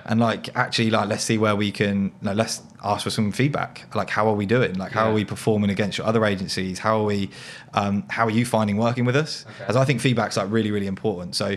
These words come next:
Speaker 1: I know we're kind of taking a bit of a tangent on
Speaker 2: That's
Speaker 1: the, on
Speaker 2: okay.
Speaker 1: the day plan, but,
Speaker 2: That makes sense. So,
Speaker 1: um,
Speaker 2: so, so it, it, what it sounds like then is what you got better at is, um,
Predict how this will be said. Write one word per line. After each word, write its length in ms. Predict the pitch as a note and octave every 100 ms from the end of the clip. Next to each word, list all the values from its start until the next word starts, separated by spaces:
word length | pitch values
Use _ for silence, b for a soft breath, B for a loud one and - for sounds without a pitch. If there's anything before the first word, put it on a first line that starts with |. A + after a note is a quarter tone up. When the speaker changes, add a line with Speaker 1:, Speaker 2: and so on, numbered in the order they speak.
| B B B B -
Speaker 1:
I 60 | B2
know 80 |
we're 80 | A2
kind 160 | G#2 G#2
of 60 |
taking 180 | A#2+ G#2+
a 40 | A2
bit 40 |
of 60 | G#2
a 20 |
tangent 440 | A#2 A#2 A2+ G#2+
on 100 | B2+
Speaker 2:
That's 60 | A#2+
Speaker 1:
the, 100 | A2
on 80 | A#2
Speaker 2:
okay. 80 | G#2+
Speaker 1:
the 60 | A#2+
day 120 | A2+
plan, 320 | A2 G2 G2+
but, 80 | G#2
Speaker 2:
That 80 | A#2
makes 180 | A2+ G#2+
sense. 320 | A2 B2+ A#2
So, 100 | A#2 A#2 A#2+
Speaker 1:
um, 60 |
Speaker 2:
so, 340 | A2+ B2+ A#2+ B2+ B B
so 140 | - C#3+
it, 240 | B2+ C3
it, 420 | C3 - - C3+
what 160 | C3 B2+
it 40 |
sounds 240 | A2+ B2 A2
like 120 | A2
then 140 | G#2+ G#2
is 140 | G#2
what 400 | G#2+ A#2 A2 G2
you 180 | G#2 G#2+
got 340 | A2+ G#2+ F#2+
better 320 | A#2 G#2+ F#2+
at 300 | F#2 F#2+ F#2
is, 560 | - G2+ G2+ F#2+ F#2 - B B B _
um, 680 | G2 G2 G2 G2 F#2+ F#2+ F#2